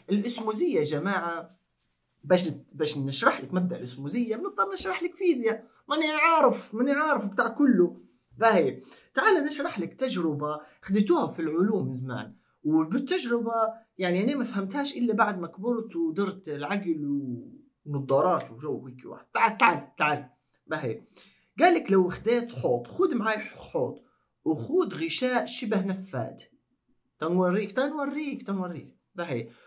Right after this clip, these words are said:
وشن صار؟ أو شن بتدير؟ عبيت هنايا ماء. باهي، تنكتب لك ماء.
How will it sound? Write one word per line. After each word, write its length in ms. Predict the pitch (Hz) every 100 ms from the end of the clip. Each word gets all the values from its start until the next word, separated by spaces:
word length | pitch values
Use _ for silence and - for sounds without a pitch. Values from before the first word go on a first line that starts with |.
| _
وشن 340 | 147 147 359 370
صار؟ 540 | - 180 156 151 - _ _ -
أو 80 | 139
شن 240 | 302 320
بتدير؟ 500 | 277 196 151 143 135 - -
عبيت 540 | - 170 - 349 370 180
هنايا 520 | 170 240 262 247 233
ماء. 460 | 196 180 170 165 - - _ _ _ _ _ _ _ _ _ -
باهي، 140 | 143
تنكتب 480 | 180 208 202 214 135
لك 180 | - 139
ماء. 360 | 156 160 -